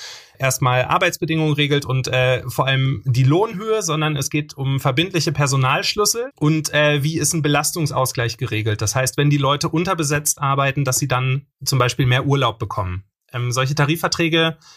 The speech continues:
gibt's inzwischen schon in einigen Krankenhäusern. Es gab letztes Jahr in Berlin eine sehr große Auseinandersetzung hier am Uniklinikum Charité und bei den kommunalen Krankenhäusern von Vivantes.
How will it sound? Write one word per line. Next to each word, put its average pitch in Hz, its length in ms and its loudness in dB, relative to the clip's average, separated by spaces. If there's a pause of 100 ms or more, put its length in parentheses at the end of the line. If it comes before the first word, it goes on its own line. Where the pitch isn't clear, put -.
(180)
gibt's - 360 -2 (140)
inzwischen 185 400 -2
schon 180 160 2
in 165 100 2
einigen 165 320 0
Krankenhäusern. 160 760 0
Es 151 120 -4
gab 135 220 -2
letztes 151 380 0
Jahr 143 120 0
in 131 120 2
Berlin 170 560 0 (100)
eine 170 120 0
sehr 170 180 2
große 170 280 0
Auseinandersetzung 156 880 0
hier 147 160 2
am 135 120 -2
Uniklinikum 135 560 0
Charité 156 720 0 (180)
und 135 160 -2
bei 127 140 2
den 131 180 0
kommunalen 131 500 2
Krankenhäusern 131 800 2
von 131 180 0
Vivantes. 165 640 0